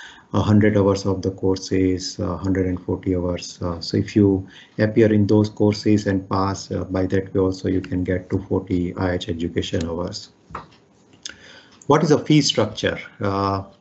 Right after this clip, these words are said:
you, for applications, uh, of, uh, C I H, you need to spend hundred and fifty U S dollar.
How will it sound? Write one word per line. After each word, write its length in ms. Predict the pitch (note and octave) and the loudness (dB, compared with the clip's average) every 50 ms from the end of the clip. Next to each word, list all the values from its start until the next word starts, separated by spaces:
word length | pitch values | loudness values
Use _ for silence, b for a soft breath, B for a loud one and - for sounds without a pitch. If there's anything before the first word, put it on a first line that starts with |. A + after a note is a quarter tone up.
| - A#3+ | -14 -12
you, 260 | E3 D3+ B2 A#2+ A#2+ - - | -8 -6 -4 -4 -4 -4 -2
for 200 | - A2+ A2 G#2+ | 2 2 4 4
applications, 1080 | A2 - B2+ A#2+ A#2+ - C3+ C3 A#2+ C#3 C3 A#2+ - - C#3 C#3 D3 C#3+ - - - - _ - A#2 | 2 2 -2 -4 -2 -2 -2 0 2 2 2 2 2 0 0 0 -2 -4 -8 -12 -16 -20 _ -12 -8
uh, 300 | A2 G#2+ G#2 G#2 G#2+ - - | -6 -4 -4 -4 -4 -6 -4
of, 380 | A2+ G#2+ G#2+ G#2 - - - | -2 -2 -2 -2 -4 -6 -4
uh, 220 | - G#2 G2 G2 - | -2 0 0 -2 -4
C 300 | - - - B2 A#2 B2 | -4 -2 2 6 6 6
I 120 | B2 B2 B2+ | 6 6 4
H, 220 | C3+ C#3+ - - | 2 0 -2 0
you 80 | G#2+ G2+ | 0 0
need 200 | G#2 G#2+ G#2 - | 2 0 -2 -2
to 60 | G#2 F#2+ | -6 -6
spend 440 | - - - G2 G2 G2 G2 F#2+ | -6 -4 -2 0 0 0 -2 -2
hundred 280 | F2+ G2 F#2 F#2 G2 F#2+ | -2 -4 -2 0 0 0
and 120 | G2 F#2+ | -2 -2
fifty 320 | - - G2+ G#2 - - A2 | -4 -4 -6 -4 -4 -2 0
U 120 | G#2+ A2 A2 | 2 2 2
S 80 | G#2 | 2
dollar. 400 | G#2+ A2+ G#2+ G2+ G2+ G#2+ A2 A2+ | 2 2 2 2 2 2 0 -2